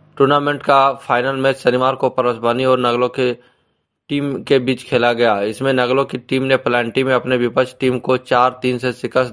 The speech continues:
देकर टूर्नामेंट पर कब्जा किया। परसबानी के टीम को उपविजेता से ही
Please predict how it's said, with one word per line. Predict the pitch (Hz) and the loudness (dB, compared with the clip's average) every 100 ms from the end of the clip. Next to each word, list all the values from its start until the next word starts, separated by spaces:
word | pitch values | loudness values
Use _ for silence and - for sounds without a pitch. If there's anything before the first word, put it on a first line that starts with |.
| - | 0
देकर | 117 113 123 113 113 - _ _ _ - | 2 4 2 0 -2 -20 _ _ _ -2
टूर्नामेंट | 123 123 131 139 131 - | 0 0 0 -4 -2 -2
पर | 127 | 0
कब्जा | 135 113 120 | 0 2 0
किया। | 117 123 117 107 | 0 2 2 2
परसबानी | - 123 120 127 143 | 2 0 2 -2 -2
के | 139 135 | -2 -4
टीम | - 135 139 131 | -2 -4 -4 -6
को | - 131 | 0 0
उपविजेता | - 135 127 120 120 120 139 | 2 -2 2 2 2 2 0
से | 131 131 | 0 0
ही | 123 135 | 2 0